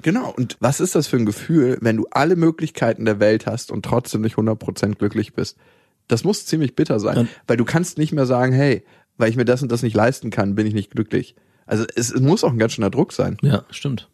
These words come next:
Speaker 1: Du hast alle Möglichkeiten der Welt und bist trotzdem nicht glücklich. Was, was ist das für ein Gefühl?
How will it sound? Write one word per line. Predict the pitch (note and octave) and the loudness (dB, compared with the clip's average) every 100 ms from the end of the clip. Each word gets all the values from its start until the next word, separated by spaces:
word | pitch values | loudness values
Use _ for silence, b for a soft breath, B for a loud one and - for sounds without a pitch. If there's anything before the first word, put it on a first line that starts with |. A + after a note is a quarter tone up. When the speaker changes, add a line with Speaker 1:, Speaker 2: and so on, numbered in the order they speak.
| - | 0
Speaker 1:
Du | A#2 | 0
hast | A#2+ - | 2 0
alle | C3 F#3 | 2 4
Möglichkeiten | F#3 F3+ E3+ - D#3 | 2 0 -2 -2 0
der | C#3+ C3 | 0 2
Welt | A#2+ G#2 | 2 0
und | G2 | -2
bist | A2+ - | -4 -2
trotzdem | A#2+ A#2 A#2 A2 | -2 -2 -2 0
nicht | A#2 - | -2 -2
glücklich. | G#2+ G#2+ - - _ _ _ _ _ _ _ _ _ _ | -4 -2 -6 -6 _ _ _ _ _ _ _ _ _ _
Was, | A2+ A2+ | -2 0
was | A#2+ A#2 | -2 -2
ist | B2 A#2+ | -4 -4
das | A#2+ | -4
für | A#2+ | -4
ein | |
Gefühl? | A#2 - A#2+ | -4 -2 -4